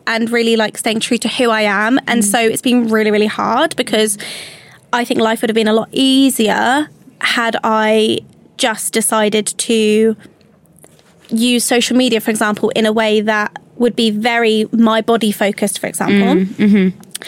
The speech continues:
Speaker 1: To me, that, that was an easy option.
Speaker 2: Mm-hmm.
Speaker 1: But I feel really lucky to have grown up with extremely principled parents. And I was talking to my sister about this, like,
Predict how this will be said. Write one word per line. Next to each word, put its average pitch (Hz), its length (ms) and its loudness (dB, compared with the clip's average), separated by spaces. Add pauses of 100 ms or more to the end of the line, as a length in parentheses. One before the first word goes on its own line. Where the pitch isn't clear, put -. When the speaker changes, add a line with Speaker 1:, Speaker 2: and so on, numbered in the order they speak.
(320)
Speaker 1:
To 277 120 0
me, 277 200 4
that, 240 200 -4 (280)
that 247 140 -6
was 262 120 0
an 254 180 -2
easy 262 340 2
option. 226 520 0 (200)
Speaker 2:
Mm-hmm. 226 340 2 (440)
Speaker 1:
But 226 340 -2 (160)
I 262 120 0
feel 269 160 2
really 247 140 4
lucky 226 300 0
to 233 140 -2
have 220 160 0
grown 233 220 0
up 220 200 -6
with 220 240 0
extremely 247 460 0
principled 226 480 -4
parents. 226 640 -2 (380)
And 226 380 0 (300)
I - 100 -2
was 254 120 -4
talking 254 300 -4
to 254 60 2
my 254 80 2
sister 277 240 -2
about 220 160 0
this, 220 140 0
like, 226 200 -4